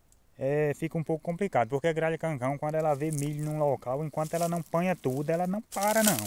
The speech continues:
É, vocês já viram nos meus vídeos aí como é que ela sabe. Vamos torcer pra ela ter deixado pelo menos um pouco.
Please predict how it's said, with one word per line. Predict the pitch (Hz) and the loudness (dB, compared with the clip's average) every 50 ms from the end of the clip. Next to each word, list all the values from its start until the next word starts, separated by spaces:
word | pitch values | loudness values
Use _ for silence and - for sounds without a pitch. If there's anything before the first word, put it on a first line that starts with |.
| 104 113 131 | -4 -4 -4
É, | 143 | -4
vocês | 143 160 156 - 175 180 | 0 2 2 2 2 2
já | 190 196 | 2 2
viram | 180 180 185 196 | 2 2 2 2
nos | 208 202 | 2 2
meus | 208 220 220 180 | 2 2 2 2
vídeos | 185 196 175 165 190 | 2 0 2 2 2
aí | 185 175 | 2 2
como | - 175 175 | 0 0 2
é | 185 | 2
que | 180 196 | 4 4
ela | 190 202 | 4 2
sabe. | - - 147 117 101 92 87 - - - - - - - - - - _ _ - _ _ - - - - - - | 2 0 -2 -2 -4 -4 -6 -10 -16 -20 -20 -20 -20 -20 -20 -20 -20 _ _ -20 _ _ -20 -20 -20 -20 -12 -8
Vamos | 131 139 147 - | -8 -6 -6 -6
torcer | - 185 185 170 - 156 151 | -2 -2 -2 0 0 0 0
pra | - 175 | 0 -2
ela | 175 175 | -4 -2
ter | - - 170 | -2 -2 -2
deixado | 170 185 175 - 165 165 160 156 | -2 -2 -2 -2 -2 -2 -2 -2
pelo | - 165 165 165 | -4 -4 -2 -2
menos | 165 170 202 226 | 0 -2 -2 -2
um | |
pouco. | - - 139 113 104 98 | -2 -2 -2 -2 -2 -4